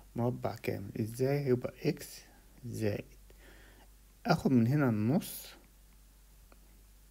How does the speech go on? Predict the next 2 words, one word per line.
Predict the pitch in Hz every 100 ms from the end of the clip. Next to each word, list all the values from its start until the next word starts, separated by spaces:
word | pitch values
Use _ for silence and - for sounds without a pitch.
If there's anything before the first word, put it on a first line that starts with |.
| -
يبقى | 110 98 - - - - - - - - - - - - - - - - - - - - - - - - - - -
أربعه | 120 110 135 127 156 185